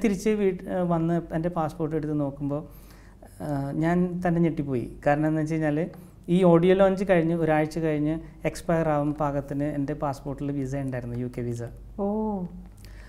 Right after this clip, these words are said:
Speaker 1: അപ്പം ഞാൻ ഞെട്ടിപ്പോയെന്ന് പറയാൻ കാര്യം എന്ന് വെച്ച് കഴിഞ്ഞാൽ ഇത് സ്-, ഞാൻ റെക്സ് ബാൻഡ് എന്ന് പറഞ്ഞ ഞങ്ങളുടെ ഒരു
Speaker 2: ആ,
Speaker 1: ബാൻഡിൻ്റെ
Speaker 2: ബാൻഡ്
Speaker 1: കൂടെ
Speaker 2: ഉണ്ടല്ലോ,
Speaker 1: പുറ-, പുറത്ത്
Speaker 2: അതെ.
Speaker 1: പ്രോഗ്രാമിന് പോകാറുണ്ട്. അപ്പോൾ പോകുന്ന സമയങ്ങളിലൊക്കെ ഈ, ഈ ആ ഒരു സമയത്ത് പെർഫോമൻസ് വിസയാണ്,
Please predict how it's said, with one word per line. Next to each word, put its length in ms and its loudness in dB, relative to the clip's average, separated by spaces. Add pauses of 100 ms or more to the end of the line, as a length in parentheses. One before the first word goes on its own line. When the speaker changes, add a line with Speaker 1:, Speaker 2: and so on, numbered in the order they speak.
(160)
Speaker 1:
അപ്പം 180 6
ഞാൻ 280 10
ഞെട്ടിപ്പോയെന്ന് 680 8
പറയാൻ 240 10
കാര്യം 140 8
എന്ന് 80 4
വെച്ച് 180 0
കഴിഞ്ഞാൽ 140 2
ഇത് 220 4 (380)
സ്-, 180 -10
ഞാൻ 320 4 (200)
റെക്സ് 280 0
ബാൻഡ് 220 6
എന്ന് 140 2
പറഞ്ഞ 160 4
ഞങ്ങളുടെ 340 6
ഒരു 120 10
Speaker 2:
ആ, 100 6
Speaker 1:
ബാൻഡിൻ്റെ 260 8
Speaker 2:
ബാൻഡ് 140 10
Speaker 1:
കൂടെ 160 8
Speaker 2:
ഉണ്ടല്ലോ, 240 6
Speaker 1:
പുറ-, 100 4
പുറത്ത് 200 2
Speaker 2:
അതെ. 80 2
Speaker 1:
പ്രോഗ്രാമിന് 380 6
പോകാറുണ്ട്. 360 0 (140)
അപ്പോൾ 140 -12
പോകുന്ന 340 2
സമയങ്ങളിലൊക്കെ 800 4 (460)
ഈ, 440 0
ഈ 120 0 (260)
ആ 200 8
ഒരു 180 8
സമയത്ത് 420 6
പെർഫോമൻസ് 520 8
വിസയാണ്, 320 2